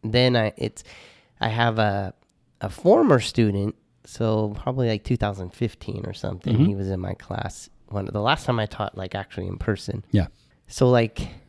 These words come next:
Speaker 1: two months ago or something, he invited, you know, me and Annie to his, like, film premiere, and I thought, it, you know,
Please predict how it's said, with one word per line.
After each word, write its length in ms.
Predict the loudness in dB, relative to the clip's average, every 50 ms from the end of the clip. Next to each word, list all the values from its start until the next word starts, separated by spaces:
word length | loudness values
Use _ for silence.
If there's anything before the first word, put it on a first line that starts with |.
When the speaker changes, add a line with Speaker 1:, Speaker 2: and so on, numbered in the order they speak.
| _ _ _ _ -4
Speaker 1:
two 160 | 2 4 6
months 300 | 8 8 8 8 6 4
ago 220 | 2 4 4 0
or 100 | 0 -2
something, 320 | -2 -4 -4 -4 -2 -2 -2
he 80 | -2
invited, 600 | -2 -4 -4 -4 -2 -2 -2 -2 -4 -6 -6 -8 -12 -18 _ _ _ _ _ _ -8
you 160 | -6 -4 -4
know, 120 | -4 -4
me 220 | -4 -4 -4 -4 -4
and 80 | -4 -4
Annie 280 | -4 -4 -2 -4 -6
to 180 | -6 -6 -8 -8
his, 360 | -6 -6 -8 -8 -8 -12 -10 -8
like, 200 | -8 -8 -8 -10
film 360 | 0 2 4 4 4 4 2
premiere, 480 | 2 0 0 0 0 -2 -4 -6 -8 _ _ _ -4
and 160 | -2 0 0
I 100 | 0 -2
thought, 460 | -2 0 0 2 4 4 2 0 -2 _ _ _ -4
it, 120 | -4 -2 -2 -2
you 140 | -2 -2
know, 260 | -2 -2 -2 -4 -4